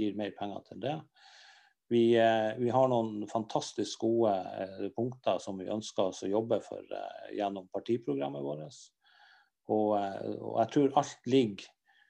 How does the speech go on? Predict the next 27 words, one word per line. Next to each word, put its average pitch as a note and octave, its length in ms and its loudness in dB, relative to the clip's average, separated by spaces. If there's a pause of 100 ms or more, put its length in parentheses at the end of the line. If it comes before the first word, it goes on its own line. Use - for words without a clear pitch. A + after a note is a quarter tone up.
(500)
ehm, G#2 400 2 (840)
hva G#2 120 -6
skal - 160 -2
jeg - 40 -4
si, G#2+ 260 2
til, A#2+ 180 2
til A2 160 4
rette B2 560 2 (160)
for G2+ 240 0
at F#2+ 160 0
vi, A2+ 340 4
eh, F#2 420 -2
i G2+ 300 -2
Miljøpartiet G#2 600 4
De F#2 100 2
Grønne G#2+ 320 6
virkelig A2 720 2
skal - 200 -2
få, G#2 460 4 (840)
eh, G2 400 6 (400)
muligheter A2+ 960 6
til, F#2 360 0
eh, F#2+ 220 -4
veldig A2 680 4
gode A2 460 6
gjennomslag A2 800 2
for D3+ 280 6